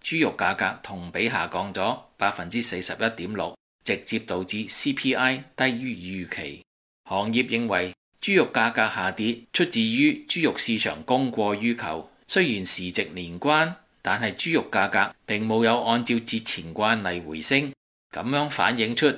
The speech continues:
節前豬肉生產仍供過於求，導致價格急速下跌。另一方面，受節日因素影響，水果價格上漲咗百分之七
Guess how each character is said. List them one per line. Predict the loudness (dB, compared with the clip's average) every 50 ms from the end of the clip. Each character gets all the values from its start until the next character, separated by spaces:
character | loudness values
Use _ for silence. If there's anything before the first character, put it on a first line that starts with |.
| -2 _ -2
節 | -2 0 0
前 | 0 -2 -2 -4 -4
豬 | -2 0 2 2
肉 | 2 2 2
生 | 0 -2 0 0
產 | 2 2 2 2 0 -2 -6
仍 | -6 -6 -4 -6 -4
供 | -2 0 0 2 2
過 | 2 2 2 2 2
於 | 2 0 -2
求， | -2 -2 -2 -2 -2 -2 -4 -8 _ _ _ _
導 | -2 0 0 0
致 | 0 0 0
價 | 2 2 2 4 4
格 | 4 2 2 0 -2 -2 -2 -2
急 | -2 -2
速 | -4 -4 -4
下 | -6 -6 -6 -6 -6
跌。 | -4 -4 -6 -6 -6 -8 _ _ _ _ _ _ _ _ _ _ -4
另 | -4 -2 0
一 | 2 2
方 | 2 4 6 6 6 6
面， | 4 0 -4 -6 -8 -10 -6
受 | -4 0 0 0 0
節 | 0 0 0 2 0 0
日 | 0 2
因 | 2 2 2 2
素 | 2 2 2 0
影 | 0 -2 -2 -2 0
響， | 0 2 2 0 0 -4 -10 _ -6
水 | -2 2 2 2
果 | 4 4 4 4 4
價 | 4 2 2 2
格 | 2 2 2 2 0
上 | -4 -4 -2 -2 -2 0
漲 | 0 -2 -2 -2
咗 | 0 2 2 2 2 2
百 | 0 -2
分 | 0 -2 -4 -6 -4
之 | -2 -2 0
七 | 0